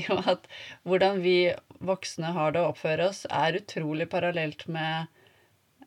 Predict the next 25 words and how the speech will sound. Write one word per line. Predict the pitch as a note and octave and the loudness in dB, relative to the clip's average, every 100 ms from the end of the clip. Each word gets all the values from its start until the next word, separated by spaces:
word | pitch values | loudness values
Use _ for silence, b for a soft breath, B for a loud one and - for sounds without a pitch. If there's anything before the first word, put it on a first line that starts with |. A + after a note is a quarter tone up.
| _ _ _ - | _ _ _ -10
hvordan | E3 E3 E3+ F3 | -4 0 2 2
vi | |
var | F3+ D#3+ D3 | 2 2 0
da | D#3+ | 0
vi | E3 | 0
var | F3+ | -2
små | - - E3 D#3+ F3 | -4 -8 -4 -2 -2
også, | D3+ - A#3 C4 _ - | -4 -4 -4 -4 _ -10
ikke | F3 F3 | -8 -6
sant? | G3+ G3+ | -8 -4
Det | F#3+ | 2
der, | F3+ E3+ | 2 4
eh, | E3+ | 2
små | F3 - F3 | 0 -2 -2
skrikerungene | E3+ G3 F3+ D#3+ D#3+ D3+ D3+ E3 | -2 -2 -4 -2 -4 -2 -4 -4
som | F3+ | -4
hyler | F#3+ D3+ E3+ | -4 -4 -6
og | |
skriker, | - D#3+ D3+ D#3+ | -6 -6 -4 -4
og | E3+ | -2
de | F3+ | 0
vet | D#3+ D3+ | 0 -2
ikke | D#3 F3 | -2 -2
helt | E3 | -2
hvorfor. | D#3 D#3 - G#3 G#3 | -4 -6 0 0 0